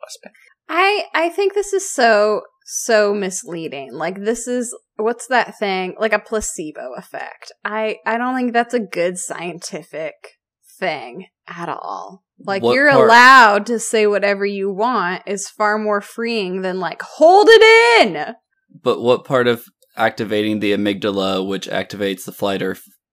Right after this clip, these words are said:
Speaker 3: flight response,
Speaker 2: Because
Speaker 3: which ev-, activates re-, adrenaline, which is a
Speaker 2: Because
Speaker 3: natural pain reliever.
Speaker 2: Okay, because the connection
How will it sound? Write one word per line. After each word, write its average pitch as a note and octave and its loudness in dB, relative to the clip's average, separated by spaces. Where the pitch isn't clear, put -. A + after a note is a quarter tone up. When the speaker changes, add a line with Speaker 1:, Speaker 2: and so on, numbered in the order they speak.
Speaker 3:
flight - -4
response, F4 0
Speaker 2:
Because F#4+ 0
Speaker 3:
which - -6
ev-, G2+ -4
activates G2 -6
re-, G2+ -4
adrenaline, G2+ -2
which B3 -10
is - -
a - -4
Speaker 2:
Because C#4 0
Speaker 3:
natural F#2+ -4
pain B2+ 0
reliever. F#2+ -6
Speaker 2:
Okay, F#3 -20
because G3+ -12
the G#3+ -6
connection C4+ -8